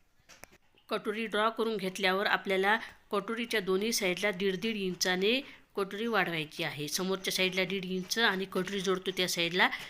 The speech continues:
दीड इंच. जिथे आपण वाढवली, तिथे असा आपल्याला सरळ रेषेमध्ये टेप ठेवायचा आहे, त्याचा मध्य काढायचा आहे. जिथे मध्य निघालेला आहे, बरोबर तिथे टेप ठेवून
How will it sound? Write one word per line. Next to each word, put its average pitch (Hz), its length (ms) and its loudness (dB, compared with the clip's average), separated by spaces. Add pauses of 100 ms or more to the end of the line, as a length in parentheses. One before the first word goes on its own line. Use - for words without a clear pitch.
(180)
दीड 196 240 2
इंच. 156 340 -4 (1500)
जिथे 220 260 -2
आपण 214 200 4
वाढवली, 208 380 6
तिथे 214 240 -2
असा 196 240 6
आपल्याला 202 340 4
सरळ 190 240 4
रेषेमध्ये 190 480 0
टेप 202 300 4
ठेवायचा 180 400 6
आहे, 175 180 2
त्याचा 196 300 2
मध्य 175 280 0
काढायचा 147 480 -2
आहे. 143 180 -2
जिथे 190 260 -2
मध्य 185 300 4
निघालेला 202 540 4
आहे, 180 240 4 (400)
बरोबर 202 440 2 (400)
तिथे 220 180 2
टेप 214 320 6
ठेवून 220 240 2